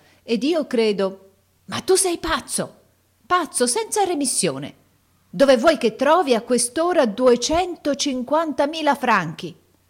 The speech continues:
Fosse stato ieri, stamani, ma ora, alle due di notte. Via, andiamo, non facciamo scherzi di cattivo gusto." Il vecchio banchiere fremeva. Sapeva bene che il figlio conosceva l'origine della sua fortuna,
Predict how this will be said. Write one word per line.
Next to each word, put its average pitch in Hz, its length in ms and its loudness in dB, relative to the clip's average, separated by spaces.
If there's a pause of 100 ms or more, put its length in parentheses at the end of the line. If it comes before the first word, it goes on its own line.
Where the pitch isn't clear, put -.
(220)
Fosse - 380 -10
stato 196 300 -4
ieri, 185 540 -4 (360)
stamani, 220 760 -8 (580)
ma 196 200 2
ora, 180 500 4
alle 190 220 0
due 202 180 2
di 208 120 2
notte. 175 540 -2 (240)
Via, 196 340 0
andiamo, 190 920 0
non 208 180 -2
facciamo 175 400 -2
scherzi 180 480 -4
di 160 100 -6
cattivo 175 400 -2
gusto." 160 480 -8 (1500)
Il 170 200 -10
vecchio 185 300 -6
banchiere 151 580 -8
fremeva. 131 600 -10 (680)
Sapeva 240 420 -2
bene 180 380 -4
che 156 100 -10
il 151 120 -8
figlio 156 420 -8
conosceva 151 520 -8
l'origine 143 540 -8
della 135 220 -8
sua 139 160 -10
fortuna, 147 600 -10